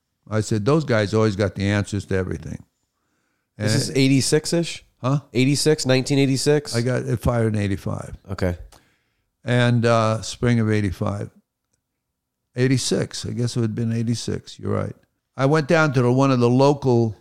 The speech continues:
Speaker 1: stations, the biggest station in town.
Speaker 2: In Vegas.
Speaker 1: Vegas, K D W N. They carried the Dodgers and everybody, okay? And, uh, Claire Reese was her name. I went in and said, "Claire, how you doing?" Harvey Hyde. She said, "Oh, I know who you are."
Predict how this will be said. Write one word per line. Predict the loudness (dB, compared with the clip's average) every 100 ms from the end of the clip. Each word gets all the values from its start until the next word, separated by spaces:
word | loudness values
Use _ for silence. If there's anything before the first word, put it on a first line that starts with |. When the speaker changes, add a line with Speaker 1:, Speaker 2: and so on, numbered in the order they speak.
| _ _ _ _
Speaker 1:
stations, | _ 0 2 2 0 0
the |
biggest | 2 2 0
station | 0 0 2 0
in | -2
town. | -2 -2 -4 -12 -20 _ _ _ _ _
Speaker 2:
In | -2
Vegas. | 2 2 2 -4 -8 -12
Speaker 1:
Vegas, | -2 2 2 -2 -8 -8
K | 0 2
D | 4
W | 4 4 4 4 2
N. | -2 -8 -18 _
They | -6 -4
carried | 2 4 4
the | 2
Dodgers | 2 2 2 2 2 2
and | 2
everybody, | 0 -2 -6 -10
okay? | -8 -2 -2 -2 _ _ _ -10
And, | -4 -2 -2 -2
uh, | -4
Claire | -2 0 2
Reese | 4 4 2
was | 0 0
her | 0
name. | 0 0
I | 2
went | 4 4
in |
and | 2
said, | 0 -2
"Claire, | 0 2 4 4
how | 2
you | 2
doing?" | 2 2 2
Harvey | 0 0 0 0
Hyde. | -2 -6
She | -8
said, | -4
"Oh, | -2
I | 0
know | 0 0
who |
you | 0 -4
are." | -8 -10